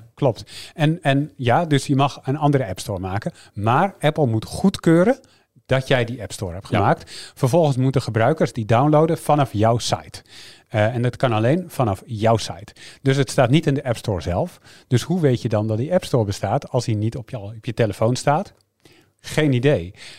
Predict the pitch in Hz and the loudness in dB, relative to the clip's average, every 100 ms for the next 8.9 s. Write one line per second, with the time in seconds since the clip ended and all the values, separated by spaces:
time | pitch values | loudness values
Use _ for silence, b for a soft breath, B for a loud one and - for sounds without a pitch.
0 | B 120 120 117 - 165 123 110 120 117 | B -2 0 0 0 2 2 2 0 -2
1 | 113 120 127 110 101 107 - 135 113 101 | -2 -2 0 0 0 -2 -4 -2 -2 -2
2 | 104 - 135 147 110 107 117 120 117 113 | -6 0 2 2 -2 -8 -10 -6 -4 -2
3 | 92 90 117 - 131 165 - 127 120 110 | -4 -8 -12 -4 0 0 0 -2 0 2
4 | 139 - 233 - - B B B 147 139 | 0 0 -4 -4 -16 B B B -10 -2
5 | 127 107 92 - 98 80 - 104 - B | 0 0 -2 -8 -10 -10 -12 -16 -18 B
6 | B - 123 147 165 156 139 117 127 151 | B -10 0 2 2 0 -2 0 0 0
7 | 160 170 180 147 143 127 - 117 101 - | 0 0 2 -2 0 0 -2 -4 -4 0
8 | 127 147 - 160 147 139 180 262 - | 2 0 0 -2 4 4 2 -2 -8